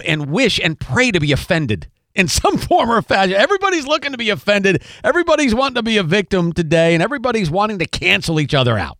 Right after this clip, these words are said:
It's like we can't have arguments in person today. We gotta duke it out on social media because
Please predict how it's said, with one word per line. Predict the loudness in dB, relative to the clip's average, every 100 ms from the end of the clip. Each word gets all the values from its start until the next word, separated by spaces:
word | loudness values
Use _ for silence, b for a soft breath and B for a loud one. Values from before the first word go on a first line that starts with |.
| -6
It's | -2
like | -4 -4
we | -4
can't | 0 0
have | 2 0
arguments | 2 0 0 -2 -4
in | -2 -2 -2
person | -2 -2 -2 0 -2 -2
today. | -2 0 2
We | 0
gotta | 0 0
duke | 0 -4 -4 -2
it |
out | 2 2
on | 2 0
social | -2 -2 -2 -2
media | 0 0 0
because | -2 0 2 2 0